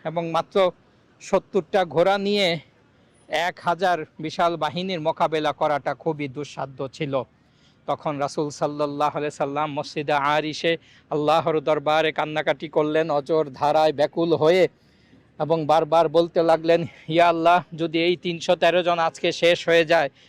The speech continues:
তাহলে আমি কাদেরকে নিয়ে কিভাবে ইসলাম প্রচারের কাজ চালিয়ে যাব? আপনি আমাদেরকে বিজয় দান করেন।"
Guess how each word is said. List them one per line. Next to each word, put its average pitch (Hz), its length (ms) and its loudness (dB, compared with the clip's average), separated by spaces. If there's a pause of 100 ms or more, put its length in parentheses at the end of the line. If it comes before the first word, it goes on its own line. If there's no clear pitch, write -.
(120)
তাহলে 156 280 0
আমি 156 280 0
কাদেরকে 160 520 0
নিয়ে 156 240 -2
কিভাবে 170 500 2
ইসলাম 156 420 0
প্রচারের 151 480 0
কাজ 147 360 0
চালিয়ে 143 360 0
যাব? 127 300 -2 (1300)
আপনি 156 280 -2
আমাদেরকে 151 520 2
বিজয় 143 340 0
দান 135 280 -2
করেন।" 135 340 -2